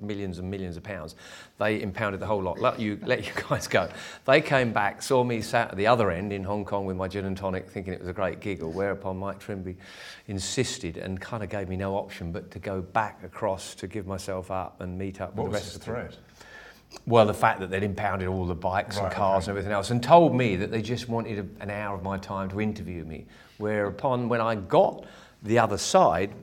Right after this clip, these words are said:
Speaker 1: because I'd given my, I'd had two passports, so I gave my old passport that had my American visa in, so they thought they'd got me trapped, but I had my new one to get off the island, or to get off of Macau. Um, and when I get back, they'd blown my picture up, which was quite funny. I wished I'd had a c-,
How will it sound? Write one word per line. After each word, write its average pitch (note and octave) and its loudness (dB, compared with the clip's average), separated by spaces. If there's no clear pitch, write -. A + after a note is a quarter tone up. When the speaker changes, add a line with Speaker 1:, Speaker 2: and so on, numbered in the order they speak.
Speaker 1:
because G#2 -6
I'd A2+ 4
given B2 0
my, G#2+ 0
I'd F#2+ -4
had A2 -6
two G#2+ -4
passports, F#2+ -4
so - -10
I F#2 -4
gave F#2+ -4
my F#2 -2
old F#2+ 0
passport - -4
that F2+ -8
had F2+ -4
my F2+ -4
American F#2 -4
visa F#2 -4
in, D#2+ -8
so F#2 -8
they G#2 0
thought G2+ -6
they'd F#2+ -8
got - -8
me F2+ -10
trapped, - -4
but - -14
I - -12
had F#2+ -8
my F#2 -6
new F#2+ -4
one F2 -6
to F2 -12
get - -10
off E2+ -12
the F#2 -8
island, G#2 -2
or F2+ -8
to E2+ -10
get G2+ -6
off F2 -10
of F2 -12
Macau. C#3+ -2
Um, A2+ -2
and A2+ -4
when A2+ 0
I A2 0
get A2 -2
back, A2 -2
they'd F#2 -2
blown A2+ 2
my F#2+ 0
picture - -6
up, D#2+ -8
which G2+ -8
was F#2 -10
quite - -4
funny. F#2+ -6
I F2+ -4
wished D3 -4
I'd F#2 -6
had G2 -4
a F2+ -6
c-, - -12